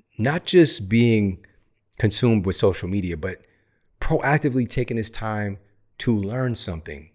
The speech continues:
virtually, because that's what we all have access to right now. And the same time when we're checking out what Cardi B is up to,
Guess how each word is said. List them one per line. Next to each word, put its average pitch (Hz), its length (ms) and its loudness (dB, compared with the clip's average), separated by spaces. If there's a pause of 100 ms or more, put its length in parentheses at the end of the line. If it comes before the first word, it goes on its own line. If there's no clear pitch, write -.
virtually, - 640 -10 (680)
because 101 280 0
that's 170 220 4
what 143 120 0
we 123 100 2
all 117 140 4
have 110 220 -6
access - 420 -8
to - 180 -12
right 73 220 -10
now. 71 300 -18 (680)
And 104 80 0
the 98 60 4
same 151 300 4
time 135 320 2
when 107 100 4
we're 117 480 2 (580)
checking 127 320 4
out 113 500 4
what 113 160 0
Cardi 120 300 4
B 113 220 2
is 98 120 0
up 90 200 -2
to, 87 360 -8